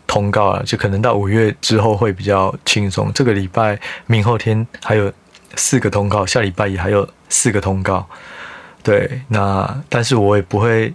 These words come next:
变成固定来宾，因为我觉得这样太累了，而且我自己也觉得，如果在同一个地方一直讲同样的事情，也是比较无聊，就是直接看回放就可以了。对，反正就是阶段性任务，我会把它好好完成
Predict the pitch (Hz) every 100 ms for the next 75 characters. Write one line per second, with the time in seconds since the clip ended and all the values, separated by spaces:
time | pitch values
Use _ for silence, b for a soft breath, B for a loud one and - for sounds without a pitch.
0 | - - 113 101 95 101 - - 123 113
1 | 98 92 101 117 95 92 104 101 104 101
2 | 101 92 95 107 - 104 98 - - 107
3 | - 151 113 107 98 92 - 190 107 -
4 | 107 110 110 135 B B B _ _ _
5 | - - - - 123 143 127 131 - 110
6 | 117 123 113 113 147 120 107 98 92 107
7 | 113 95 - 98 - - 104 110 107 110
8 | 98 95 95 95 104 - 117 113 107 107
9 | - 104 95 95 110 104 101 - 101 98
10 | 95 - 147 - 101 95 104 104 110 113
11 | 113 - 120 117 - 110 107 110 101 104
12 | 101 98 101 B B B B B B -
13 | 107 120 101 95 98 -